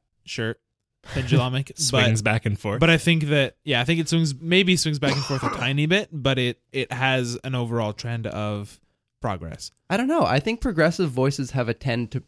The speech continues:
Speaker 3: have a tendency to presume that the only thing keeping the other side relevant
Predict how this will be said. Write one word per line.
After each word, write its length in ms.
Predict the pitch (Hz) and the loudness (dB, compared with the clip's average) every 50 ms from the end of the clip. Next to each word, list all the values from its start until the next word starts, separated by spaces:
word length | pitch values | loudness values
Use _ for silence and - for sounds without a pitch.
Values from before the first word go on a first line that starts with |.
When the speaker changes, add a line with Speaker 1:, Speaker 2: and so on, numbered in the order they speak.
| _ _ - | _ _ -6
Speaker 3:
have 220 | 117 120 120 123 | -2 0 0 0
a 60 | 113 113 | 0 -2
tendency 440 | - 135 127 131 131 - - 131 | -2 -2 -2 -2 -2 -2 -4 -4
to 100 | 107 120 | -4 -4
presume 680 | - - 123 113 101 101 110 113 120 120 117 113 113 110 - _ _ _ _ _ _ _ - | -4 -2 -4 -4 -4 -2 0 0 0 2 0 0 -2 -4 -6 _ _ _ _ _ _ _ -10
that 320 | - 104 110 101 - - 107 | -2 0 0 0 0 -2 -4
the 180 | 110 104 - - | -4 -4 -2 -2
only 400 | 113 120 123 123 127 123 123 120 | -2 0 0 0 0 0 -2 -2
thing 360 | - - 120 113 107 104 101 | -2 -4 -4 -2 -2 -4 -6
keeping 580 | - - 117 104 - 107 104 98 98 95 92 | -4 -4 -6 -4 -4 -4 -4 -2 -4 -4 -4
the 140 | - 113 107 | -4 -2 -2
other 180 | 98 92 107 104 | -2 -2 -2 -4
side 360 | - - 110 101 101 101 95 | -2 0 0 0 0 0 0
relevant 500 | 107 104 101 104 98 101 92 95 104 - | 0 0 0 0 -2 -2 -4 -4 -6 -8